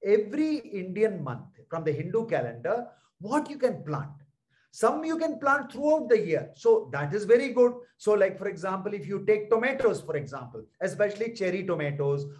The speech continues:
or you get desi tomatoes, like desi Magdi tomato, uh, it's a variety. And what I, what I like about this Magdi tomato is that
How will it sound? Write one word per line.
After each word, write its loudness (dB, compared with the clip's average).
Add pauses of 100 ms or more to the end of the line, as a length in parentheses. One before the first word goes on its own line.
(100)
or 0
you -4
get -6 (160)
desi -4 (120)
tomatoes, -2
like -4
desi -4
Magdi -2
tomato, 0 (960)
uh, -2 (340)
it's -4
a 2
variety. 0
And -8
what 2
I, 2
what 4
I 2
like 0
about 0
this -4
Magdi -6
tomato -2
is -4
that -6